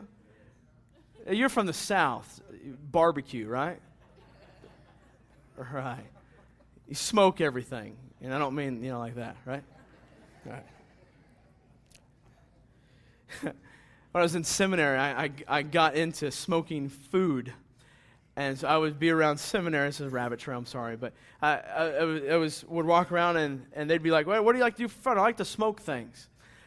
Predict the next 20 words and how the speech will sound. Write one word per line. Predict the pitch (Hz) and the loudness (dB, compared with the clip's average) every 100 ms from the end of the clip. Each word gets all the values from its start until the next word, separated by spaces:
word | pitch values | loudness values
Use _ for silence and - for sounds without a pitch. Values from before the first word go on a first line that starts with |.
| - _ - _ - - - _ - | -20 _ -20 _ -20 -20 -20 _ -20
<laughs> | - - - - 208 - - - - - - 214 214 | -20 -20 -20 -18 -18 -16 -16 -16 -18 -18 -18 -18 -8
You | 156 | -6
know? | 151 135 - - - - - - - - - | -4 -6 -8 -20 -20 -20 -20 -20 -20 -20 -6
Uh, | 135 131 117 170 - | -2 0 -2 -6 0
that | 170 | 6
always | 190 190 170 | 8 6 4
got | 180 160 | 2 2
their | 156 | 2
heads | 160 147 135 | 0 -2 -4
turned. | - 151 135 127 - - | -6 -4 -4 -6 -10 -4
And, | 160 131 | -2 -2
and | 165 | 2
I | 180 | 4
didn't | 220 190 | 6 4
realize | 180 196 170 143 | 4 4 4 2
it | 139 | -4
was | |
happening | 135 151 147 127 120 | -2 -2 -2 -6 -6
until, | 117 117 - 139 120 127 - | -8 -8 -4 -4 -4 -10 -10
uh, | 123 82 | -10 -10